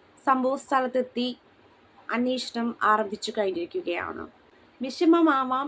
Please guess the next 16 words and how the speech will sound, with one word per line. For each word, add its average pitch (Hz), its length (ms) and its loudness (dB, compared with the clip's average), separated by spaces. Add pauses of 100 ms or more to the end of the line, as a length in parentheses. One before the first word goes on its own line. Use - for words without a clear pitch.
ഇത്തരത്തിലുള്ള 254 640 -2
കടുത്ത 240 360 -4
തീരുമാനത്തിലേക്ക് 226 1040 -4
ചിന്നുവിനെ 226 500 -4
നയിച്ചതെന്ന് 233 720 -4 (580)
പലരും 220 400 2
പറയപ്പെടുന്നു. 202 720 -2 (360)
വീഡിയോകളും 285 760 4
യാത്രാ 254 400 2
വീഡിയോകളും 254 600 2
പ്രൊമോഷൻ 240 520 -2
വീഡിയോകളുമായി 240 760 0
പെട്ടെന്ന് 262 460 -4
തന്നെയാണ് 240 600 -2 (440)
എല്ലാ 233 240 4
മലയാളികളുടെയും 247 1080 0